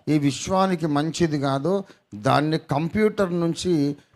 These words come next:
మెమరీ డిలీట్ కొట్టినట్టు డిలీట్ కొట్టేస్తాడు ఆయన. "ముజే నయమాలు" అంటాడు. కంప్యూటర్లో ఇన్ఫర్మేషన్ నువ్వు ఫీడ్ చేస్తావు,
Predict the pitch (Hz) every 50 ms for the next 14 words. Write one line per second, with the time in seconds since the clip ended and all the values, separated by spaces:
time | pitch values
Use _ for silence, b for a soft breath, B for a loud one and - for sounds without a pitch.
0 | b - 107 120 135 143 156 160 165 170 165 135 120 113 139 147 160 185 180 185
1 | 190 165 160 160 135 147 147 139 143 143 160 175 170 139 120 143 131 139 139 139
2 | 123 120 113 - - - - - - - - - - - _ _ _ _ _ _
3 | _ _ _ _ _ _ _ _ _ _ _ _ _ - 113 123 123 131 139 139
4 | 135 135 135 143 147 147 147 143 147 151 139 - - - - - - - _ _
5 | _ _ _ _ _ _ _ _ _ _ _ _ _ _ _ _ _ _ _ _
6 | _ _ _ _ _ _ _ _ _ _ _ _ _ _ _ _ _ _ _ _
7 | _ - 143 160 165 147 202 214 208 208 208 202 208 202 185 175 160 175 185 185
8 | 190 185 185 160 175 185 190 185 180 170 151 - - 165 175 170 156 147 143 120
9 | - - - 87 -